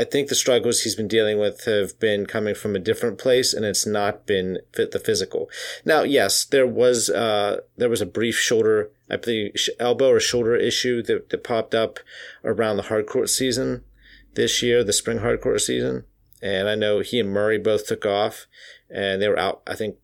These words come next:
after Monte Carlo, I believe. Or no. I'm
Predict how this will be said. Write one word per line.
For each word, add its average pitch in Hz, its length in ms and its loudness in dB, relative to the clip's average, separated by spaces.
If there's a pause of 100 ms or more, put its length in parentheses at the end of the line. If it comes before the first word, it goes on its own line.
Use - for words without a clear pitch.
(120)
after 101 1080 0
Monte 101 280 -2
Carlo, 95 440 -2
I 90 60 0
believe. 92 640 -4
Or 120 80 -4
no. 120 200 2
I'm - 840 -20